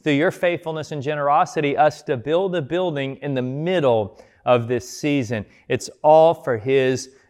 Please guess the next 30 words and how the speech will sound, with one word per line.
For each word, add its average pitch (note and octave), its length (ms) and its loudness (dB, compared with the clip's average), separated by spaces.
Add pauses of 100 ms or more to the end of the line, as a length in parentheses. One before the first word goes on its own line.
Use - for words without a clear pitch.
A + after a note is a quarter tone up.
(160)
glory. B2+ 500 8 (240)
And D#3 100 2
then D#3 160 6
one A#3 160 6
more A#3+ 200 6
thing D#3+ 360 0
before D#3+ 280 2
we D#3+ 80 0
get E3+ 160 -2
into E3+ 160 -6
the D3+ 80 -4
message, C#3+ 460 -4
our C3 120 0
Kingdom G#3+ 540 -4
Builder D#3 320 0
meeting C3 500 -6
this D#3 420 -2
week, C3 480 -2
this C#3 200 -4
Wednesday F3+ 480 -2
morning C3+ 400 -4
at - 120 -14
seven D#3+ 440 -2
A D#3 100 -4
M, B2+ 140 -4
we B2+ 80 -2
have A#2 100 -2
a A#2 60 -8
special F#3 600 -4
guest, B2 400 2